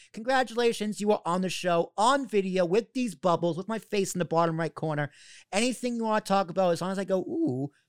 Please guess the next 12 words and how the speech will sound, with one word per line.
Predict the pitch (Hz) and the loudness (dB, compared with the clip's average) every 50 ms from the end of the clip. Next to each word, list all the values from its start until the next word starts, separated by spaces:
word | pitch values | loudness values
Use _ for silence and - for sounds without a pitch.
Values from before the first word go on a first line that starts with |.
| _ _ _ | _ _ _
we'll | - 226 | -4 -2
talk | - 285 311 349 349 | 2 2 2 2 2
about | 226 220 226 185 160 135 | 0 2 4 4 4 4
it. | 110 - _ - | 2 -2 _ -4
And | 185 | -4
it's | 233 - - | -4 -4 0
fun. | - 330 330 320 214 135 - _ _ _ _ | 4 4 6 6 4 2 -2 _ _ _ _
It's | - 226 - - | 0 0 2 2
a | 220 | 2
lot | 196 190 180 170 165 156 | 2 4 4 4 2 2
of | - | -2
fun. | - - 135 120 117 117 | -2 -2 -2 -2 -2 -4